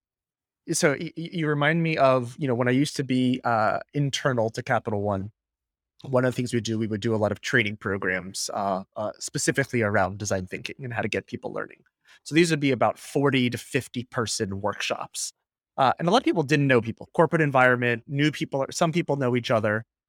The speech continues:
So, uh, it was the example I was giving earlier. He said, "All right, everyone, welcome to this design thinking training. I'm David, so-and-so.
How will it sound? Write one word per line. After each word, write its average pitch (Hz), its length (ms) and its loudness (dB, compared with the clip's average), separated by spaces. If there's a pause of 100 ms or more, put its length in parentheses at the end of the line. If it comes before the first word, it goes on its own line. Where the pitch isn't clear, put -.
(140)
So, 117 520 2
uh, 117 240 4 (280)
it 156 60 -4
was 135 140 0
the 135 80 0
example 147 400 2
I 139 40 4
was 127 160 -2
giving 131 280 2
earlier. 120 600 4
He 123 80 -18
said, - 140 -12
"All 160 80 4
right, 214 100 6
everyone, 208 460 2
welcome 196 420 2
to 190 140 -4
this 190 420 -6
design 165 380 0
thinking 175 360 -6
training. 170 480 -4
I'm 156 220 2
David, 151 420 0
so-and-so. 147 560 -4